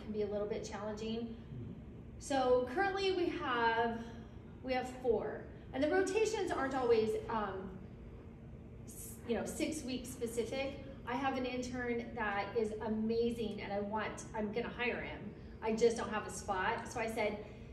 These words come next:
Speaker 1: "Hey, Craig, you can keep coming as long as you want." And he's like, "I get it?" I said, "Yes." I said, "You show up whenever you want because you're amazing." But I said, "I will have a job for you. It's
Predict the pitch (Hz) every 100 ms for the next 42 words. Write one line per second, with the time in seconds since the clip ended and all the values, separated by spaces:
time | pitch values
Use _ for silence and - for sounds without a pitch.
0 | - - 240 240 - - - - 311 294
1 | 339 339 - 330 - 294 294 285 233 277
2 | 269 285 285 269 226 196 185 - - -
3 | 226 220 233 226 202 247 294 320 427 466
4 | 466 359 339 269 226 262 233 - 214 240
5 | 226 330 - 330 262 240 233 302 294 233
6 | 190 180 233 220 214 220 208 233 247 220
7 | 190 185 185 - - - - 220 220 226
8 | 233 214 214 262 247 220 226 196 190 208
9 | 196 196 190 190 190 - - 220 -